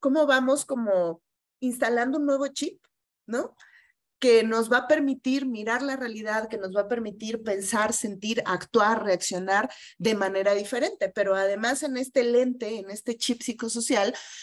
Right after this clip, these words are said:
pues lo que comentábamos la semana pasada es, nos ponemos los lentes y entonces vemos otros elementos de la realidad que no es que no estuvieran ahí antes, ¿no? No es que veamos una realidad diferente a la que estaba, ¿no?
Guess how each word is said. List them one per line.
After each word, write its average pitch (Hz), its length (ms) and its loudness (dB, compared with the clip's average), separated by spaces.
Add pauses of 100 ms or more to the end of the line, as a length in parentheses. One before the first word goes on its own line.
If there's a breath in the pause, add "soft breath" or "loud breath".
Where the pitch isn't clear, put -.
(260 loud breath)
pues 214 400 4
lo 214 240 -2
que 208 100 -6
comentábamos 214 720 0
la 196 120 -4
semana 196 340 -6
pasada 202 500 0
es, 202 280 2 (440 loud breath)
nos 208 160 0
ponemos 262 420 4
los 269 160 4
lentes 269 520 2
y 240 140 -4
entonces 247 580 -4
vemos 247 580 4
otros 226 400 -2
elementos 202 540 -4
de 196 400 0
la 180 180 -2
realidad 175 560 0
que 208 140 -6
no 240 80 2
es 262 80 0
que 320 100 0
no 269 80 4
estuvieran 247 500 2
ahí 202 220 -2
antes, 190 520 -6 (200)
¿no? 202 300 -10 (320 loud breath)
No 202 100 -4
es 220 80 0
que 262 100 4
veamos 226 280 4
una 220 180 0
realidad 196 380 2
diferente 220 720 0
a 226 100 -2
la 196 160 -6
que 180 60 -12
estaba, 190 500 -2
¿no? 185 180 -6